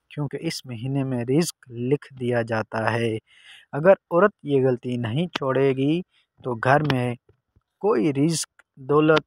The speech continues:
और बरकत हासिल नहीं कर सकेगी। बहुत से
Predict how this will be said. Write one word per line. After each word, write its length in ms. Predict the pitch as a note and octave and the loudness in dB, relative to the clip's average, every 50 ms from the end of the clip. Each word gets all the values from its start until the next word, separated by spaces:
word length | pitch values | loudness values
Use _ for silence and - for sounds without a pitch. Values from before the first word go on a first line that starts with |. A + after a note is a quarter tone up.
| - _ _ - | -6 _ _ -2
और 140 | C3 B2+ B2 B2+ | -2 -2 -2 0
बरकत 380 | C3+ C#3 B2+ - C#3 C3 _ - | 0 0 0 0 -4 -4 _ -4
हासिल 380 | - B2+ B2+ - - C3 B2 | -2 -2 -4 -2 -4 -6 -6
नहीं 260 | A#2+ A2+ A2+ C3+ C#3 | -4 -4 -4 -4 -4
कर 180 | C3 - A#2+ A2 | -4 -6 -8 -8
सकेगी। 680 | - - A#2+ A2+ _ - A2 A2 G#2+ G#2+ A2+ A2 G#2 _ _ _ _ _ _ _ _ _ _ _ _ _ _ _ _ _ _ _ _ _ _ _ _ _ _ _ _ _ _ _ _ _ _ _ _ _ _ _ _ | -6 -8 -10 -10 _ -8 -8 -8 -6 -6 -6 -6 -8 _ _ _ _ _ _ _ _ _ _ _ _ _ _ _ _ _ _ _ _ _ _ _ _ _ _ _ _ _ _ _ _ _ _ _ _ _ _ _ _
बहुत 280 | C#3+ D#3 G3 A3+ A#3 - | 4 6 8 8 6 6
से 380 | - A3 G#3+ G#3 G#3 G#3 F#3+ | 6 6 6 6 6 4 2